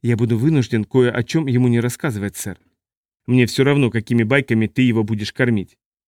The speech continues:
Просто Турквуд об этом не должен знать. Иначе это дойдет до Шайлаха.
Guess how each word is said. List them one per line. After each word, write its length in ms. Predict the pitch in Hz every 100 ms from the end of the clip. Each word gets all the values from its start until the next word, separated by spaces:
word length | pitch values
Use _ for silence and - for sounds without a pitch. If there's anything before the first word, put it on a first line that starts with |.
| _
Просто 380 | 131 123 - 110
Турквуд 480 | - 151 - 113 -
об 160 | 120
этом 280 | 120 113 113
не 100 | 131
должен 360 | 123 117 113 110
знать. 360 | 101 82 - _ _ _ -
Иначе 380 | 120 127 127 135
это 260 | 131 123
дойдет 320 | 117 120 117
до 100 | 107
Шайлаха. 600 | 123 - 104 90 - -